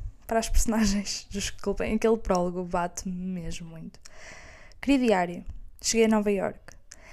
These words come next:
Já tinha imaginado muitas vezes na minha cabeça como seria estar no aeroporto J F K, passados tantos anos, mas nunca o poderia ter im-, mas nunca o poderia imaginar tão vibrante, tão iluminado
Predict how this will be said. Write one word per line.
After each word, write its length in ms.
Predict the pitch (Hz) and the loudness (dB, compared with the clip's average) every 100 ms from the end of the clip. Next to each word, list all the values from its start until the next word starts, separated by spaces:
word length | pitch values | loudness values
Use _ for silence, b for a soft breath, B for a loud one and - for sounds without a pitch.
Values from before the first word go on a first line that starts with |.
| B | B
Já 120 | 240 | 2
tinha 180 | 240 277 | 4 4
imaginado 440 | 285 277 240 208 | 4 2 2 2
muitas 260 | 208 220 240 | 2 0 2
vezes 200 | 208 202 | 2 4
na 100 | 208 | 4
minha 140 | 202 | 2
cabeça 420 | 202 190 - 185 208 | 0 -2 -2 -2 0
como 160 | 214 | 2
seria 240 | 214 208 226 | 2 4 4
estar 260 | - 202 | 4 2
no 60 | 202 | 2
aeroporto 580 | 202 196 - 180 - 208 | 2 4 4 4 -4 -6
J 180 | 214 | -2
F 200 | 196 196 | -2 -4
K, 300 | - 180 175 - | -8 -8 -8 -2
passados 340 | 202 208 208 - | 0 2 2 0
tantos 340 | 202 196 - | 0 0 -2
anos, 380 | 180 185 - - B B B | -4 -6 -10 -12 B B B
mas 140 | 233 214 | 2 6
nunca 200 | 269 294 | 6 8
o 20 | |
poderia 420 | - 233 240 233 | 8 6 4 4
ter 240 | 233 220 | 4 4
im-, 180 | 214 208 - - - | 4 0 -8 -18 -6
mas 160 | 220 208 | -2 2
nunca 220 | 247 262 | 4 4
o 20 | |
poderia 280 | 254 233 220 | 6 8 8
imaginar 460 | 208 208 208 202 190 | 4 2 2 0 -2
tão 220 | - 208 | 0 2
vibrante, 560 | 208 208 185 180 190 - | 4 4 2 0 -8 -4
tão 180 | 220 214 | 2 2
iluminado 560 | 220 220 208 180 175 | 4 2 0 -4 -8